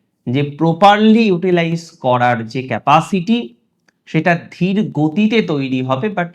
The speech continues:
কনফার্ম তৈরি হবে। প্রপারলি ইউটিলাইজ যারা করতে পারছেন না,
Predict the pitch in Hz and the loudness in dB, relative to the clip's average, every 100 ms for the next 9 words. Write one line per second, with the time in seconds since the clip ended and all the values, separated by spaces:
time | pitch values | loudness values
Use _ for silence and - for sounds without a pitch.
0 | - 127 117 117 117 110 110 101 - 143 | -8 -6 -6 -8 -8 -8 -8 -12 -14 -20
1 | _ _ _ _ _ _ _ _ _ _ | _ _ _ _ _ _ _ _ _ _
2 | _ 156 165 214 220 226 214 214 214 214 | _ 2 4 4 4 2 2 2 2 2
3 | 196 196 196 180 170 180 170 151 143 - | 2 2 2 -2 -4 -2 0 0 -2 -6
4 | 180 175 170 170 | -4 -2 -4 -6